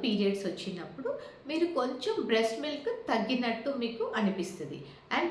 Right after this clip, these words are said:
అది కూడా నార్మల్. ఎందుకంటే హార్మోనల్ చేంజెస్ వల్ల మనకి ఆ బ్రెస్ట్ మిల్క్ సప్లై కొంచెం తగ్గుతుంది. ఏమి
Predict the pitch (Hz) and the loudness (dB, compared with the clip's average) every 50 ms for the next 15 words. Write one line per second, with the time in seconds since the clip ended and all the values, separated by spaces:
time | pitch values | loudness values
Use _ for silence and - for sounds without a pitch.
0 | - - 214 190 233 254 254 247 254 254 440 - - 233 202 190 170 170 170 170 | 2 2 2 2 2 0 -2 0 0 0 2 2 2 4 4 4 4 2 2 0
1 | 165 151 - - - - - - - - 196 214 214 208 208 208 196 170 190 190 | -2 -4 -6 -8 -8 -12 -14 -16 -4 0 2 2 4 2 2 2 0 0 0 -2
2 | - 466 - - - 202 190 190 233 254 254 247 247 247 247 247 - 233 190 170 | -2 -4 8 12 12 12 12 12 6 2 0 0 0 -2 -2 -2 0 0 0 2
3 | 180 175 175 165 165 - 165 170 160 160 165 196 - - - - - 214 180 180 | 2 0 0 -2 -4 -4 -6 -6 -4 -2 -2 -2 -2 -2 -4 -4 -2 -2 0 0
4 | 233 - - 427 285 202 180 180 180 175 175 - - 214 202 208 202 - - 196 | -2 -2 0 0 0 0 0 0 0 0 0 -2 -2 -2 0 0 0 -2 -4 -4
5 | - - - - 370 - - - 220 185 - - 339 - - - - - 180 - | -4 -4 -4 -6 -4 -4 -2 0 0 0 0 -2 -4 -6 -6 -6 -4 -4 -2 -2
6 | - - - - - - - - - - - - - - - - - - - - | -4 -6 -8 -8 -10 -10 -10 -12 -14 -16 -18 -20 -20 -20 -20 -20 -20 -20 -20 -20
7 | - - - - - 208 226 262 285 - 330 | -20 -20 -12 0 4 6 8 8 8 6 4